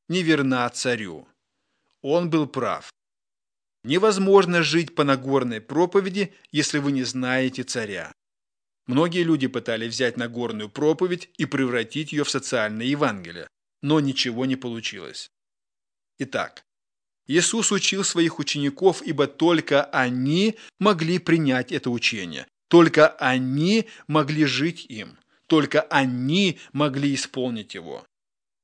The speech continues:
А также вы и я, зная того же Иисуса, можем познать то же блаженство.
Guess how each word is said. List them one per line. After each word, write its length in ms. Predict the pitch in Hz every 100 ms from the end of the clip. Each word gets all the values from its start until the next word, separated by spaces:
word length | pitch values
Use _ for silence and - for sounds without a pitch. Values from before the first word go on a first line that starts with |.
| _ _ _ _ _
А 100 | 147
также 340 | - 143 123 131
вы 640 | 117 139 151 135 110 _ -
и 80 | 131
я, 500 | 123 123 139 131 110
зная 340 | 127 135 123
того 320 | 127 131 123
же 160 | 110 104
Иисуса, 640 | 104 - 190 - 110 - _ _ _ _ _ -
можем 380 | 147 143 131
познать 760 | 117 120 113 139 147 170 170 - _ _ _ _
то 280 | - 139 143
же 140 | 127
блаженство. 840 | 123 123 110 107 90 82 - -